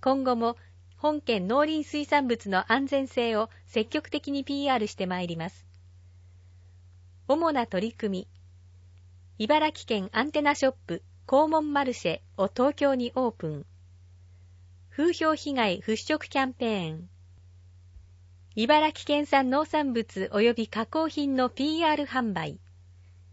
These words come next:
茨城食菜フェア二千十一。茨城メロンキャンペーンin神戸。頑張れ茨城野菜販売キャンペーン。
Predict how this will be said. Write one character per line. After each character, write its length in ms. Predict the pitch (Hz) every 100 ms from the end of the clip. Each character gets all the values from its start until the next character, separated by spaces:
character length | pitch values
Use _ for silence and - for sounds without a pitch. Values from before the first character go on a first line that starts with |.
| - -
茨 360 | 214 226 330 311
城 140 | -
食 260 | - 208 -
菜 240 | - 311
フ 140 | 302 294
ェ 120 | 240
ア 120 | 185
二 160 | 185 180
千 320 | - 311 277
十 240 | 190 190
一。 460 | 196 190 - - 156 - - - - - - - - - - - -
茨 380 | 214 330 311 294
城 180 | 220 196
メ 120 | 208
ロ 120 | 277
ン 80 | 320
キ 140 | 311 311
ャ 60 |
ン 80 | 294
ペ 320 | 294 269 233
ー 60 | 180
ン 120 | 160 -
in 240 | 190 180
神 320 | - 311 269
戸。 160 | 170 - - - - - - - - - - - - - -
頑 280 | 208 262 330
張 120 | 320
れ 120 | 311 233
茨 340 | 214 240 226
城 220 | - - - -
野 120 | 220
菜 220 | 320 330
販 260 | 302 302 285
売 180 | 285
キ 100 | 277
ャ 80 | 269
ン 60 | 254
ペ 160 | -
ー 300 | 233 202 170
ン。 120 | 143